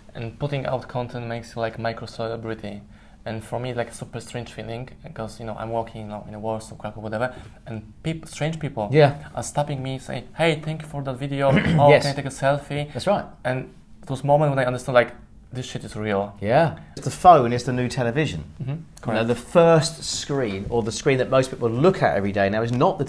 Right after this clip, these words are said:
Speaker 2: television. Maybe days go by, people, I'm sure some people don't even have a television now,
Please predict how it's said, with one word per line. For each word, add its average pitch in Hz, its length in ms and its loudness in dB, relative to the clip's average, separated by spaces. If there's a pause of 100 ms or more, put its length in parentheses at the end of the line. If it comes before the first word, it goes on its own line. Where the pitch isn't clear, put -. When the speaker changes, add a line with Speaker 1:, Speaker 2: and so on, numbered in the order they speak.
Speaker 2:
television. 90 380 -6
Maybe 113 200 -8
days 123 420 4
go 98 140 2
by, 104 180 2
people, 113 240 -2
I'm - 680 -12
sure 95 120 -8
some 101 160 -4
people 101 120 -4
don't 113 120 2
even 113 160 0
have 143 100 2
a 101 40 -6
television 87 480 -8
now, 90 140 -4